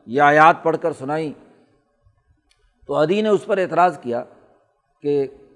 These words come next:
دنیا میں کون انسان ہے جو اپنے پیروں اور مولویوں کو اللہ کا برابر کا شریک ٹھہراتا ہو یا رب مانتا ہو؟ یہ بات تو مجھے سمجھ میں نہیں آئی۔ تو پھر حضور صلی اللہ علیہ وسلم نے اس کی وضاحت کی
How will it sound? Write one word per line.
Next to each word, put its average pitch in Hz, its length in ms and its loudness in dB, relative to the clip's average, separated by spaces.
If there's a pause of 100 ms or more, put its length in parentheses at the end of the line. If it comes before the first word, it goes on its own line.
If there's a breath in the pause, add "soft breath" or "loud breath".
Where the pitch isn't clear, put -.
(400)
دنیا 170 260 -4
میں 220 120 -2
کون 220 340 0
انسان 147 420 -2
ہے 95 100 -16 (500)
جو 123 200 0
اپنے 185 300 0
پیروں 190 380 -2
اور 196 100 2
مولویوں 180 540 0
کو 180 260 -4
اللہ 160 220 0
کا 185 220 0
برابر 156 400 0
کا 180 100 -4
شریک 170 360 -4
ٹھہراتا 160 380 -4
ہو 165 140 -2
یا 151 180 0
رب 156 180 4
مانتا 147 420 -4
ہو؟ 131 160 -8
یہ 156 240 -6
بات 143 320 2
تو 165 60 -10
مجھے 143 160 -10
سمجھ 139 240 -10
میں 139 140 -10
نہیں 156 160 -10
آئی۔ 107 120 -10 (1600)
تو 123 100 -8
پھر 135 160 -4
حضور 131 380 -2
صلی 147 240 -6
اللہ 143 180 -2
علیہ 147 200 0
وسلم 151 300 -6
نے 156 120 -8
اس 143 120 -12
کی 147 120 -10
وضاحت 151 500 0
کی 120 140 -14